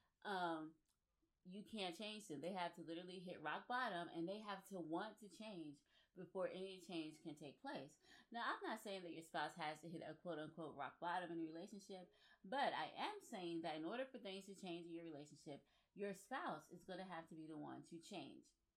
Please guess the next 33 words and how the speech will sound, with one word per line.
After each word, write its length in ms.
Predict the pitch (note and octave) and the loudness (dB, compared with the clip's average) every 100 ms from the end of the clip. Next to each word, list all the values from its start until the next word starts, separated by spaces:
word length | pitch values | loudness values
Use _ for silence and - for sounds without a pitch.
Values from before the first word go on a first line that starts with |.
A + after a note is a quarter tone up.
| _ _ _ - | _ _ _ -2
Now, 240 | F#3+ F3 | 0 2
don't 240 | G#3 G#3 | 2 -2
get 160 | A#3+ A3+ | -4 -6
discouraged. 600 | C4+ - A#3+ A#3 A#3 - - - - F#3+ | -6 2 4 4 0 -6 -20 -20 -8 0
It 160 | G3+ | 0
is 160 | A3 - F#3 | 0 0 2
okay, 400 | A3+ B3 G3 F#3+ | 2 0 -2 0
because 320 | G3 A#3+ A3 B3 | -2 0 -2 -2
you 80 | |
know 160 | B3+ F#4 | -2 0
what? 240 | F4 D#4+ D#4 - - - | 2 2 0 -8 -14 -4
In 80 | A3 | 0
order 240 | A#3 C#4 C#4+ | 4 4 4
for 80 | C#4 | -2
your 160 | B3+ A3+ | -2 -2
marriage 320 | G#3+ G#3+ A3 | -2 -4 -6
to 80 | G#3 | -8
change, 320 | A3+ G3+ G3 | -4 -4 -4
you 160 | A3+ C#4+ | -2 -2
don't 160 | C4 | 0
really 240 | A3+ A#3+ G3+ | -4 -4 -4
need 240 | G3+ G#3 | -4 -4
your 160 | F#3+ G3+ | -8 -6
spouse 320 | E3+ G3+ - | -6 -6 -8
to 80 | F3 | -8
change 400 | B3+ E4 G#3 G3+ | -4 -2 -2 -6
to 80 | F#3 | -4
make 240 | E3+ E3 E3+ | -4 -2 -4
that 160 | E3+ | -2
happen. 400 | G3+ F#3 - - - _ _ - - _ - | -2 -4 -4 -10 -10 _ _ -20 -20 _ 6
But 320 | G3+ C3 - _ _ - | 6 6 -2 _ _ 0
here 160 | D#4+ D4+ | 6 8
are, 160 | A#3 | 6